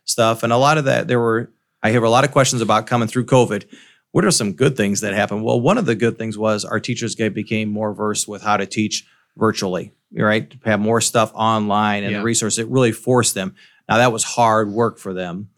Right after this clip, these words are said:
Speaker 1: you know, for some of them, I should say. <laughs>
Speaker 2: Yeah.
Speaker 1: But, but it was hard work getting it started. But now, boy, what a resource they have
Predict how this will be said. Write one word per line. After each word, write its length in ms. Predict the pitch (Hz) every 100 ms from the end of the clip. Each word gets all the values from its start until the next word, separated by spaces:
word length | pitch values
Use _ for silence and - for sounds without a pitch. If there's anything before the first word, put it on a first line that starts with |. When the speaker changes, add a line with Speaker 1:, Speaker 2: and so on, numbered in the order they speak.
| _ _
Speaker 1:
you 80 | 117
know, 140 | 104
for 120 | - 113
some 240 | 139 95
of 100 | 82
them, 180 | 92 98
I 80 | 95
should 240 | 98 87
say. 400 | - 98 131 -
<laughs> 40 |
Speaker 2:
Yeah. 300 | 156 165 101 95 143
Speaker 1:
But, 300 | 131 127 - - - -
but 160 | 127
it 60 | 127
was 180 | 131 127
hard 220 | 135 127
work 180 | 127 -
getting 140 | 120
it 40 | 110
started. 300 | 151 147 107
But 140 | 107
now, 360 | 117 151 113 95
boy, 220 | 123 107
what 200 | 113 117
a 40 |
resource 480 | 107 131 - 120 104
they 180 | 104 98
have 300 | 90 71